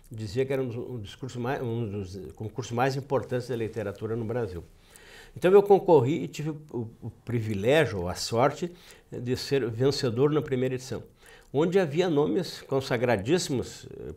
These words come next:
participando. Sérgio Faraco, né, ficou em segundo lugar. O Luiz Carlos Galac Moraes, que foi meu colega de aula,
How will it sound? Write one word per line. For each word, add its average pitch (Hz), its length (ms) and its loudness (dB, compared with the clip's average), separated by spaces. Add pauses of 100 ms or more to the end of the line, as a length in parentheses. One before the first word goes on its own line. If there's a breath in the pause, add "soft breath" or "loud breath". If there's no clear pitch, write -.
participando. 98 500 -6
Sérgio 101 300 -6
Faraco, 143 560 6 (340)
né, 90 320 -10 (960 soft breath)
ficou 95 260 -12
em - 40 -12
segundo 104 340 -8
lugar. 120 360 -4 (600 soft breath)
O 117 80 -6
Luiz 131 280 0
Carlos 117 640 2
Galac 107 440 -2
Moraes, 107 600 -2
que - 80 -20
foi 101 140 -8
meu 101 120 -6
colega 101 320 -6
de 92 100 -8
aula, 95 300 -8